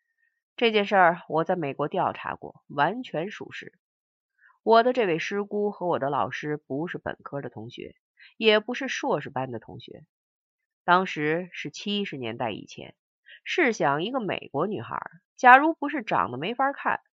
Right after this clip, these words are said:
怎么当上了理科的博士生？她又矮又肥，两人并肩做事，还会放出肥人的屁来，可以结结实实臭死人。李先生说：“我也嫌她难看，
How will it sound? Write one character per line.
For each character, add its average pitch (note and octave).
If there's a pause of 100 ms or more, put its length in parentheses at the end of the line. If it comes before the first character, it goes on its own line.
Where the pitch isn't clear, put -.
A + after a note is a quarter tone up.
(120)
怎 C#3
么 C3
当 -
上 A3+
了 A#2+
理 A#2+
科 G3
的 G#3
博 A2+
士 A2+
生？ - (880)
她 D3+
又 E3+
矮 -
又 B2+
肥， A2+ (360)
两 G3+
人 B3+
并 A3+
肩 C4+
做 F#3+
事， - (100)
还 -
会 F3+
放 D3
出 F3
肥 E3
人 G3+
的 A3
屁 F#3+
来， - (460)
可 D4+
以 D4
结 D4+
结 B3+
实 G3+
实 G3+
臭 -
死 -
人。 C#3 (1300)
李 G#3
先 A3
生 G#3
说 G#3 (440)
：“我 C#3
也 E3+
嫌 B2+
她 C#3+
难 C3
看， -